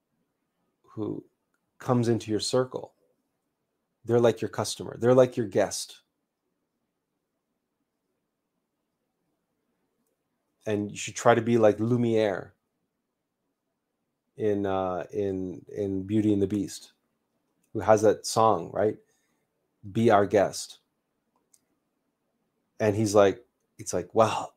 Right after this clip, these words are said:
she's our guest. Doesn't matter what she does or what she says or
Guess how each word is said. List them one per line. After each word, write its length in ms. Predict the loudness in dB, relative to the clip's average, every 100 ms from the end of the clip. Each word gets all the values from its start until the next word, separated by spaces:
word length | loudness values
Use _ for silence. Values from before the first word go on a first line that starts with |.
| _
she's 300 | -6 -2 4
our 120 | 4
guest. 560 | 4 4 6 4 -4 -10 _ _ _ _ _ _
Doesn't 220 | 2 4
matter 220 | 6 8 8
what 160 | 4
she 100 | 2
does 400 | 6 10 10 8
or 60 | 4
what 160 | 2
she 120 | 0 -8
says 560 | 0 4 4 4 2
or 320 | -4 -2 -4